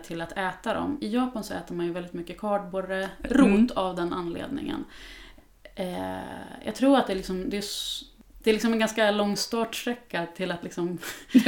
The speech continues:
Speaker 1: ja, men att, att liksom föra in maskrosroten i en, liksom, en ordinär mathållning. Jag brukar, eh, hacka ner det och ha i, liksom, med rotsaker i pyttar eller om man gör
Speaker 2: Mm.
Speaker 1: ugnsrostade grönsaker. Men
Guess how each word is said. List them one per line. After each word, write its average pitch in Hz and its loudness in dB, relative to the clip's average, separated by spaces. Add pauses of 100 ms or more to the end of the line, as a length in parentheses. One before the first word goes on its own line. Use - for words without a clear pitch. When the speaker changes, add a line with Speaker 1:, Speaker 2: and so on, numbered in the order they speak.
(160)
Speaker 1:
ja, 240 6
men 262 12 (160)
att, 294 6 (180)
att 294 10 (180)
liksom 262 10
föra 277 12
in 269 12
maskrosroten 202 4
i 180 -2 (120)
en, 175 0
liksom, 175 0
en - 2
ordinär 185 4
mathållning. 196 2 (360)
Jag 254 6
brukar, 285 8 (280)
eh, 175 -2 (440)
hacka 202 -2
ner 202 2
det 180 0
och 165 -4
ha 175 -4
i, 170 -4
liksom, - -2
med 196 0
rotsaker 214 -2
i 175 -4
pyttar 214 -2
eller 170 0
om 170 0
man 170 0
gör 170 4
Speaker 2:
Mm. 220 12
Speaker 1:
ugnsrostade 175 -4
grönsaker. 175 -2 (800)
Men 202 0